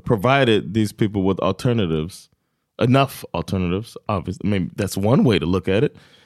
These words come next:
But instead of doing it like that, you just say, "Oh,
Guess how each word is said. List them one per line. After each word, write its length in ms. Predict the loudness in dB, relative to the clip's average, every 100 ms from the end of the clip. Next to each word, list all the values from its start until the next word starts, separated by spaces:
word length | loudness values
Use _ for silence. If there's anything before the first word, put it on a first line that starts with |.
| _ _
But 200 | 4 4
instead 280 | 2 4 4
of 140 | 4 0
doing 260 | 0 2 4
it 120 | 4
like 120 | 2
that, 340 | 2 2 2
you 80 | -2
just 240 | 0 0 2
say, 300 | 2 2 0 0
"Oh, 120 | 0